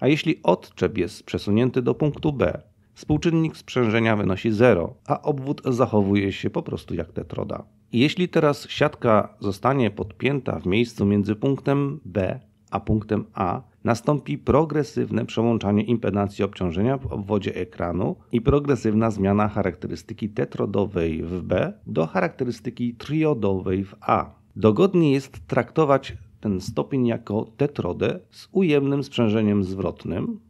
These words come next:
przyłożonym do siatki ekranującej. Różni się on od stopnia tetrodowego sprzężeniem zwrotnym przyłożonym do siatki sterującej. Po pierwsze tym, że ekran wprowadza element nieliniowy w postaci sprzężenia zwrotnego, a po drugie,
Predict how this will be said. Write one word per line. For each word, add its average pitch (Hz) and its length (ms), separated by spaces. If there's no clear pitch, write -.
przyłożonym 110 640
do 107 100
siatki - 380
ekranującej. 87 840
Różni 143 340
się 120 180
on 113 160
od 101 120
stopnia 107 360
tetrodowego 98 920
sprzężeniem 110 760
zwrotnym 107 680
przyłożonym 98 680
do 85 100
siatki - 380
sterującej. 92 920
Po 117 120
pierwsze 175 400
tym, 123 480
że 110 220
ekran 135 380
wprowadza 104 520
element 104 580
nieliniowy 95 840
w - 80
postaci - 460
sprzężenia 98 640
zwrotnego, 92 760
a 123 100
po 113 140
drugie, 120 380